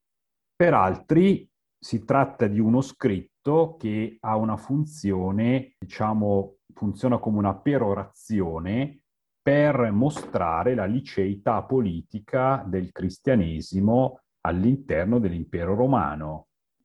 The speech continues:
Di fronte a un impero che perseguita, Luca si impegnerebbe a dire che questa religione è una religione lecita all'interno di quel mondo dove si muove, che è esattamente l'impero.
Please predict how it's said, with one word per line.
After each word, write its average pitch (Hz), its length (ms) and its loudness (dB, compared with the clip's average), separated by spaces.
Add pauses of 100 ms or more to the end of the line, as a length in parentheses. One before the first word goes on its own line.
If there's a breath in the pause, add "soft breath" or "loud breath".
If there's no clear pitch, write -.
Di 87 140 -10
fronte 98 800 2 (200 loud breath)
a 92 80 -2
un 95 140 2
impero 98 540 4
che 98 140 -2
perseguita, 104 1080 -2
Luca 101 460 0
si 95 260 -6
impegnerebbe 95 1160 -2 (180 loud breath)
a 113 140 0
dire 92 520 -2
che 104 500 -4 (140)
questa - 460 -2
religione 92 680 0
è 110 40 4
una 87 160 -2
religione 87 460 -2
lecita 101 640 -4
all'interno 98 1200 0
di 92 160 -8
quel 98 240 2
mondo 98 420 2
dove 90 220 0
si - 200 -8
muove, 76 840 -4
che 80 180 -10
è 92 60 -4
esattamente 85 640 -2
l'impero. 78 800 -8